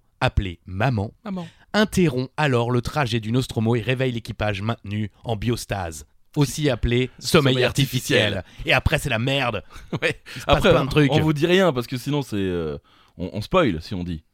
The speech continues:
Speaker 1: Oui, beaucoup
Speaker 2: Oui.
Speaker 1: de gens meurent.
Speaker 2: <laughs> Ouais, dans d'atroces souffrances.
Speaker 1: C'est vrai.
Speaker 2: Ouais, oui, mais c'est vraiment un très bon film. Et les,
Speaker 1: Ouais.
Speaker 2: le, le deux et le trois aussi, hein.
Speaker 1: Ouais, ouais, ouais,
Speaker 2: Ouais,
Speaker 1: même,
Speaker 2: ouais.
Speaker 1: euh, même le quatre.
Speaker 2: Oui, c'est vrai, c'est, c'est, c'est un Français, d'ailleurs, qui l'a
Speaker 1: Jean-Pierre
Speaker 2: fait.
Speaker 1: Jeunet, si je ne me
Speaker 2: Exactement.
Speaker 1: trompe pas.
Speaker 2: Exactement. Allez, prochaine question. On n'oublie pas le Joker.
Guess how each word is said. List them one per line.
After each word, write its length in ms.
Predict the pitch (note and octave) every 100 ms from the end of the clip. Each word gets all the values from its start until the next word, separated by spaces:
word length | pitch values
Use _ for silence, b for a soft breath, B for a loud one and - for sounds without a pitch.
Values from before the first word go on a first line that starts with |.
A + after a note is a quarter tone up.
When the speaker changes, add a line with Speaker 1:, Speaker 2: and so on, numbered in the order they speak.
| -
Speaker 1:
Oui, 480 | A#2 B2+ C#3 C3 F#2 _
beaucoup 160 | D3+ F#3
Speaker 2:
Oui. 40 |
Speaker 1:
de 60 | F3
gens 100 | C#3
meurent. 380 | D3 B2+ G2 -
Speaker 2:
<laughs> 100 | -
Ouais, 80 | D#3 - F#3+ - - - B B -
dans 100 | B2+
d'atroces 400 | C#3+ D3+ G3+ E3+
souffrances. 600 | - E3+ E3+ D#3+ C3 G#2+ _ _ _
Speaker 1:
C'est 120 | -
vrai. 180 | F#2+ F2
Speaker 2:
Ouais, 280 | G2+ D#3 C#3
oui, 180 | C3+ G#2
mais 100 | A#2
c'est 120 | B2+
vraiment 260 | A2 C#3+
un 20 | A#2+
très 160 | -
bon 120 | A2+
film. 200 | G#2+ F#2+ F2+
Et 80 | A2
les, 160 | A2
Speaker 1:
Ouais. 40 | G2
Speaker 2:
le, 180 | G2+ G2
le 140 | G#2+
deux 220 | A#2 D3+
et 40 | D3+
le 60 |
trois 200 | G2+ - A#2+
aussi, 260 | - C#3+
hein. 60 | E2
Speaker 1:
Ouais, 260 | A2 C3 A3
ouais, 160 | B3+
ouais, 240 | A#3 B3+ B3
Speaker 2:
Ouais, 0 |
Speaker 1:
même, 240 | F#3+ G#3
Speaker 2:
ouais. 60 | F#3+
Speaker 1:
euh, 100 | D#3+
même 180 | F#3+
le 80 | F#3
quatre. 340 | D#3 B2+ C3 -
Speaker 2:
Oui, 120 | E4
c'est 120 | -
vrai, 80 | D#3+
c'est, 240 | E3+ C#3+ B2+
c'est, 200 | C#3+ B2+
c'est 240 | - B2+
un 80 | A2
Français, 260 | C#3 D3 D4
d'ailleurs, 200 | D#3 A#2
qui 60 |
l'a 20 | G#2+
Speaker 1:
Jean-Pierre 320 | C3 B2+ A#2+
Speaker 2:
fait. 60 |
Speaker 1:
Jeunet, 260 | G2 G2 D#3+
si 120 | D3
je 80 | C3+
ne 80 | B2+
me 60 |
Speaker 2:
Exactement. 220 | A#2+ A#2+ A#2
Speaker 1:
trompe 120 | A2
pas. 140 | A2+
Speaker 2:
Exactement. 420 | A2+ B2 - A#2 - B B B B B
Allez, 180 | A#2 D3+
prochaine 280 | D#3 E3+
question. 500 | D3 C#3+ - G3 G3+
On 40 | D#3
n'oublie 180 | C#3+ C3+
pas 220 | D#3+ D#3+
le 180 | C3+ B2+
Joker. 400 | A2+ G#2+ D3